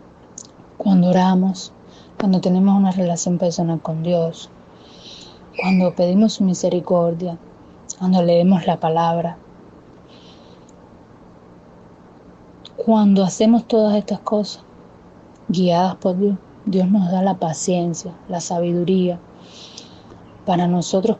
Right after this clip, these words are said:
poder brindar eso a nuestros hijos. Y cuando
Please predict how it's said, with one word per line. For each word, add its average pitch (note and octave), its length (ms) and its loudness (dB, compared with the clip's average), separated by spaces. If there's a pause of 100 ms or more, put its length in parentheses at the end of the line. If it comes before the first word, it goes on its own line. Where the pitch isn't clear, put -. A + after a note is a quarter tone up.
poder F#3+ 380 2 (1200)
brindar F#3 420 2
eso F#3 340 -2 (380)
a G3 80 0
nuestros F3+ 420 -4
hijos. D#3+ 380 -8 (1500)
Y A3 120 -2
cuando G3+ 440 4